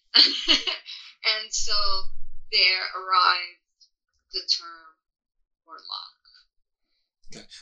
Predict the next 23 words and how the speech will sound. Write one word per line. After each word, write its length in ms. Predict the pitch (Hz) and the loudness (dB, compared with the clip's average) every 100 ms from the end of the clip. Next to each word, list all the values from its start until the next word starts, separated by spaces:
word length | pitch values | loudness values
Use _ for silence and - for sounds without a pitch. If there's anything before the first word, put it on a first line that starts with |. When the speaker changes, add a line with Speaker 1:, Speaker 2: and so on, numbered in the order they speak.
| - | -4
Speaker 2:
Now, 140 | 123 | 0
witchcraft 500 | 135 202 - 175 156 | 2 2 4 4 4
Speaker 1:
You 60 | 170 | 2
know, 60 | 165 | 2
Speaker 2:
is 80 | 151 - - | 2 0 -2
Speaker 1:
I, 40 | 196 | 2
I 40 | |
have 140 | 196 - | 4 2
no 160 | 202 190 | -6 -6
problem 400 | - 185 185 - | 2 2 2 -6
with 140 | - - _ _ | -20 -20 _ _
if 100 | - - | -20 -12
someone 420 | - - 208 196 190 | 0 2 2 -2 -10
wants 220 | 185 185 - | -2 2 2
to 100 | 180 | 2
identify 640 | 160 165 165 165 - 165 160 | -4 -4 -8 -10 -6 -6 -4
themselves 560 | 160 - 170 165 - 147 | 2 2 2 -4 -12 -16
as 140 | 151 147 | -14 -14
a, 300 | 147 _ 156 | -16 _ -20
a 40 | 151 | _
warlock. 460 | 190 170 - 107 - | -2 -2 -2 -6 -8
I 80 | _ | _
mean, 100 | _ | _